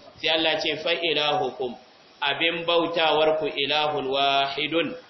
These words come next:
abin bauta ne guda ɗaya. Ma'ana, duk da shari'u sun bambanta, shari'ar Annabi Musa ba ita bace shari'ar mu.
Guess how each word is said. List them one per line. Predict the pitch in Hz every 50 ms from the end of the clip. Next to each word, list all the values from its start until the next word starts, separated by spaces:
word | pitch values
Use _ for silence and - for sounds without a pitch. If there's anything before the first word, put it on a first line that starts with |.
| - - -
abin | 131 139 139 151 151 147
bauta | 143 135 123 - 143 139 139
ne | 127 123
guda | 113 113 113 120 120 117
ɗaya. | 120 123 120 117 117 - - - - - - - - - - - - - - - - -
Ma'ana, | - 131 143 160 165 165 160 -
duk | 196 208 202
da | 202 185
shari'u | 156 - 156 151 151 139 175 170 160
sun | - 180 180 175
bambanta, | 165 151 135 135 147 147 139 - 139 113 85 - - - - - - - - - - - - - -
shari'ar | - - 131 147 175 185 180 170 160 160 156
Annabi | 160 175 170 170 160
Musa | 156 165 165 160 - 165 160
ba | 156 147 143
ita | 170 - 202 196
bace | 196 190 190 180 156
shari'ar | - 143 139 143 135 131 123
mu. | -